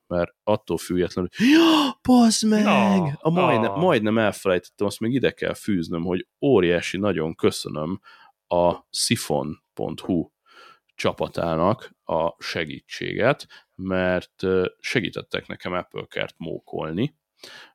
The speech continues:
Speaker 1: úgyhogy igazából nem is kéne tokot vennem, mert ez volt még egy ilyen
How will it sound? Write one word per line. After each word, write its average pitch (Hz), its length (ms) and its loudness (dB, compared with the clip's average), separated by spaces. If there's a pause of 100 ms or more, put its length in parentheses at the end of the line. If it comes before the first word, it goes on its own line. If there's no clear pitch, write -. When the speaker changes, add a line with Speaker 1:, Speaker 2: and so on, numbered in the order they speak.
Speaker 1:
úgyhogy 90 560 -4
igazából 113 300 2
nem 160 100 2
is - 100 -4
kéne 78 200 -6
tokot - 340 -12
vennem, 80 460 -8 (280)
mert 90 480 -2
ez 113 200 -2
volt 92 220 -2
még 87 120 -2
egy 85 120 -2
ilyen 87 240 -4